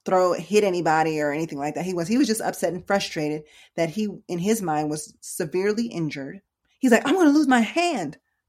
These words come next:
No, sir, you're not gonna lose your hand. But to the patient, it's real. So I think that's really important for us to understand. So here my son is, he's pacing. And then, like, I'm sitting down.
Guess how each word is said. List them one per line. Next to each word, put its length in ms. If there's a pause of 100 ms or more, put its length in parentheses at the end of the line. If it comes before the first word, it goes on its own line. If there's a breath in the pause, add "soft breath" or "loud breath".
(100)
No, 140
sir, 120
you're 120
not 160
gonna 140
lose 100
your 100
hand. 200 (340 soft breath)
But 320
to 120
the 100
patient, 420
it's 200
real. 680 (400)
So 180
I 80
think 220
that's 160
really 200
important 320
for 80
us 120
to 80
understand. 460 (280 soft breath)
So 100
here 140
my 140
son 240
is, 260 (300)
he's 180
pacing. 440
And 120
then, 80
like, 180
I'm 140
sitting 260
down. 400